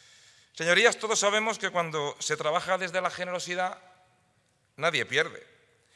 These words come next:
Ninguna parte gana más que la otra, porque gana el conjunto. Porque cuando hay consenso, no hay más ganador que el interés común. Porque la igualdad de oportunidades es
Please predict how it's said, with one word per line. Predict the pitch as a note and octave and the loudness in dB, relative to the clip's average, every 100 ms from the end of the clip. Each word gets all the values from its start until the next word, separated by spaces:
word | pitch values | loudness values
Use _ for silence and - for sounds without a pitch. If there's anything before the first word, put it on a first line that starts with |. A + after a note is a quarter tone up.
| - - _ | -20 -20 _
Ninguna | E3 C3+ C#3 D3 | -12 -6 -2 2
parte | F3 F3 G3 | 2 0 -4
gana | F3 G#3 D#3+ | 0 2 2
más | C3 - | 0 -4
que | B2 | -2
la | A#2+ | 0
otra, | F#3+ - - - _ _ _ _ | -2 -8 -20 -20 _ _ _ _
porque | - - C#3+ | -10 -2 4
gana | D3 F3+ | 4 4
el | |
conjunto. | F#3 C#3+ C3+ A2 G#2 A#2+ - _ _ _ _ _ - - - | 0 -8 -8 -8 -10 -14 -18 _ _ _ _ _ -20 -20 -8
Porque | D#3 D3+ | 0 4
cuando | D#3+ D#3 | 4 6
hay | E3+ | 6
consenso, | F3+ F#3+ F#3+ G#3 - F#3 A#3+ - - _ _ _ _ | 6 0 -2 -4 -4 -6 -6 -10 -16 _ _ _ _
no | C3+ C3+ | -2 2
hay | C3 | 2
más | C3 C3+ | 2 -2
ganador | D#3 E3 G#3 A3 - - _ | -2 -2 -4 -8 -12 -20 _
que | E3 | -10
el | D#3 | -10
interés | C#3+ A3 - | -6 -6 -4
común. | A2 G2+ - - _ _ _ _ - - - - | -8 -10 -12 -16 _ _ _ _ -20 -20 -20 -6
Porque | D#3 D#3 | 0 4
la | D3+ | 4
igualdad | C#3+ D3 E3+ F#3+ | 6 6 8 8
de | |
oportunidades | G3 F#3+ G#3 G#3 G#3+ A#3 A3+ B3 - - - - - | 4 0 -2 0 4 4 4 0 -4 -8 -12 -16 -6
es | F3+ - | -4 -4